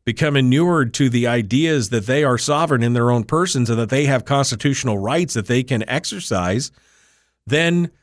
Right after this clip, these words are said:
they just won't know anymore. It's,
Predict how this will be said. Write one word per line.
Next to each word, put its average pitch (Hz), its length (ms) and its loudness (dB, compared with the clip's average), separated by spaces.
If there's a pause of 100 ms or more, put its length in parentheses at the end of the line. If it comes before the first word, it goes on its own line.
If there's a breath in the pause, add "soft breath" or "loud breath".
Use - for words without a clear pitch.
(420)
they 135 300 0
just 160 240 0
won't 160 320 2
know 226 480 -2 (1120)
anymore. 120 680 0 (2000)
It's, - 340 -2